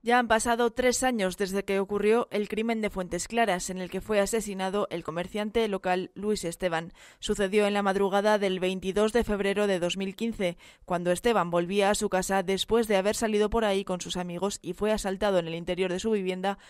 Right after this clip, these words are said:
por varias personas que presuntamente querían robarle. El crimen conmocionó a la comarca del Jiloca.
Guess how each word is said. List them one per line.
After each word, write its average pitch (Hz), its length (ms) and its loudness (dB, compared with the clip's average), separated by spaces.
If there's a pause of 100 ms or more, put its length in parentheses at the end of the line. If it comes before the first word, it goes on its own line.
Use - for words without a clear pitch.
(120)
por 196 160 0
varias 220 280 2
personas 208 480 -2
que 175 120 -8
presuntamente 196 800 -4
querían 190 440 -4
robarle. 156 480 -6 (320)
El 160 160 -8
crimen 190 340 -2
conmocionó 180 580 -4
a 190 60 2
la 180 140 0
comarca 180 360 -2
del 180 140 -2
Jiloca. 180 480 -2